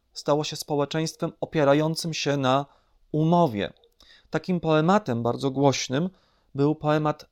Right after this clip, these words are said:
Walentynki, czy jest, może lepiej powiedzieć. I tam pojawia się taki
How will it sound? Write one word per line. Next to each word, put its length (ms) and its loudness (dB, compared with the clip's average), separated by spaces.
Walentynki, 680 0
czy 180 -4
jest, 320 2
może 200 -4
lepiej 260 -2
powiedzieć. 680 -6
I 40 -20
tam 160 0
pojawia 280 4
się 100 -4
taki 460 -4